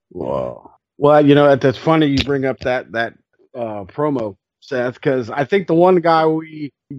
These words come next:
agree on and we're gonna talk about is the greatest of all time, heel or babyface, but also a great example of one of the greatest heels of all time, and that's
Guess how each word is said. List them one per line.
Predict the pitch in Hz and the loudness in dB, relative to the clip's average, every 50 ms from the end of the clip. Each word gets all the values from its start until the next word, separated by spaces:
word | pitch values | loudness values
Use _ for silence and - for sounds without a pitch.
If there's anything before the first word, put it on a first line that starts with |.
| 123 117 113 | -18 -14 -8
agree | 156 151 139 135 156 170 170 170 | -6 -6 -4 0 2 4 4 4
on | 156 151 147 143 135 127 - _ _ _ _ _ _ _ - | 4 4 2 0 -2 -4 -8 _ _ _ _ _ _ _ -8
and | 151 151 | -6 -4
we're | 151 151 151 | -2 -2 -2
gonna | 147 139 | -2 -2
talk | 117 151 147 143 131 | 0 0 0 0 0
about | 143 123 135 131 127 127 127 - - _ _ _ _ _ _ _ | -2 -4 -2 -2 -2 -2 -4 -6 -12 _ _ _ _ _ _ _
is | 143 139 135 135 120 113 | 0 0 0 0 -2 -4
the | 117 139 | -8 -2
greatest | 120 147 156 160 151 147 117 - | 2 4 4 4 4 2 -2 -4
of | 131 147 | 0 2
all | 151 143 139 | 2 2 2
time, | 131 - 151 143 147 143 131 | 2 0 0 2 2 2 0
heel | 110 - 170 170 160 160 | 2 4 4 4 6 6
or | 165 185 170 | 4 4 4
babyface, | 139 131 127 113 117 110 - - 120 117 120 127 - - _ | 4 2 0 0 -2 -6 -6 -4 -4 -2 -4 -4 -6 -8 _
but | 123 123 127 | -2 0 2
also | 139 156 160 - - 139 127 120 | 4 2 2 2 0 0 0 -2
a | 113 107 | -4 -4
great | 101 123 143 151 147 139 | -2 2 2 2 2 2
example | 120 120 120 139 139 131 - 131 123 123 | -2 -4 -4 -4 -4 -4 -4 -2 -2 -2
of | 113 | -2
one | 120 127 123 | -2 -2 -2
of | |
the | 117 107 | 0 0
greatest | 120 113 101 95 92 | -2 -2 -2 -4 2
heels | - 190 190 151 127 | 4 4 4 4 2
of | 123 | 0
all | 117 113 - | -2 -2 -2
time, | - 113 120 123 117 | 0 0 0 0 0
and | 113 110 92 - _ - | -2 -4 -6 -10 _ -4
that's | 98 101 104 - - - - - | -2 -2 -2 -2 -6 -14 -18 -18